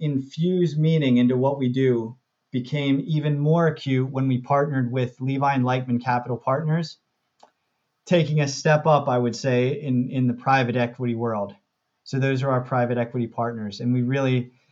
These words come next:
needed to establish ourselves and wanted to tell the world about all the great things that were happening with us. And we felt like we needed to,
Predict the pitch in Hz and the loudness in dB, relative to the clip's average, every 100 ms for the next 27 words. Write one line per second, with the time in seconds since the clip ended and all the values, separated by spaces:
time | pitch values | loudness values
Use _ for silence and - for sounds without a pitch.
0 | _ _ 143 143 127 - 139 123 - 123 | _ _ -6 -2 -2 -2 -2 -2 2 2
1 | 139 127 131 117 - 127 120 135 165 151 | 2 0 -2 -4 -2 0 0 0 0 2
2 | 135 123 147 131 123 127 127 120 113 - | 0 -2 -2 0 0 0 2 2 0 -6
3 | _ _ _ _ _ 127 127 127 120 123 | _ _ _ _ _ -6 0 2 2 0
4 | 135 135 131 135 123 120 127 123 127 120 | 0 2 2 0 0 0 0 0 -2 -6
5 | 107 117 117 110 104 101 110 - 123 123 | -2 -2 -2 -6 -8 -10 -12 -4 -2 -2
6 | 143 139 127 123 131 131 131 127 110 123 | 0 0 0 -2 0 2 2 0 -2 0
7 | 117 | 0